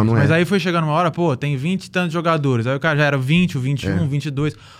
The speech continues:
Speaker 2: O Kaká jogava no Milan com a vinte e dois.
Speaker 1: Sim.
Speaker 2: A camisa dele ficou eternizada lá com a vinte e dois.
Speaker 1: Sim.
Speaker 2: É, mas eu acho que foi nesse sentido, assim. E aí foi pegando, ah, eu quero jogar com a trinta e nove, eu
Speaker 1: É,
Speaker 2: quero jogar
Speaker 1: aí
Speaker 2: com
Speaker 1: a
Speaker 2: a
Speaker 1: molecada ficou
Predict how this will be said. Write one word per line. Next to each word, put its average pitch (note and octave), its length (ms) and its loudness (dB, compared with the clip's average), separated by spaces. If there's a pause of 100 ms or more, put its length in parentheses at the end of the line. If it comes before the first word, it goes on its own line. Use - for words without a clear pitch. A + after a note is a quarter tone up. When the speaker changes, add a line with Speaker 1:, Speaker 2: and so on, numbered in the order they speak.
Speaker 2:
O B2 120 -8
Kaká A#2+ 360 -2
jogava B2+ 300 0
no C3 60 -4
Milan C3 180 -4
com C#3 80 -6
a E3+ 40 -4
vinte F3 180 -6
e F#3 40 -6
dois. C3+ 520 -2
Speaker 1:
Sim. G2+ 280 -2
Speaker 2:
A F#2+ 40 -6
camisa A2+ 420 -6
dele B2+ 200 -6
ficou E3+ 540 -6 (140)
eternizada D#3+ 680 -2
lá B2+ 120 2
com C#3+ 100 -4
a - 20 -2
vinte D3+ 220 -6
e - 20 -8
dois. C3 380 -4 (260)
Speaker 1:
Sim. G2 220 -4 (680)
Speaker 2:
É, A2 640 -4 (520)
mas B2 260 -2
eu B2+ 80 0
acho C3 160 -2
que - 40 -16
foi E3 200 2
nesse D#3 180 2
sentido, F#3+ 400 0
assim. G3+ 240 -2 (160)
E D3+ 60 0
aí F3+ 260 2
foi G3 200 -2
pegando, F#3+ 440 0
ah, G#3+ 140 2
eu F3+ 40 -2
quero F#3+ 140 0
jogar G3+ 160 -2
com G3+ 60 0
a G3 60 0
trinta A3 380 -2
e G#3+ 80 -2
nove, D#3+ 180 0
eu D#3 60 4
Speaker 1:
É, E3 260 2
Speaker 2:
quero E3+ 100 2
jogar F#3 100 2
Speaker 1:
aí A#2+ 60 4
Speaker 2:
com C3 60 4
Speaker 1:
a - 20 4
Speaker 2:
a C#3 40 2
Speaker 1:
molecada D3+ 680 2
ficou E3 460 2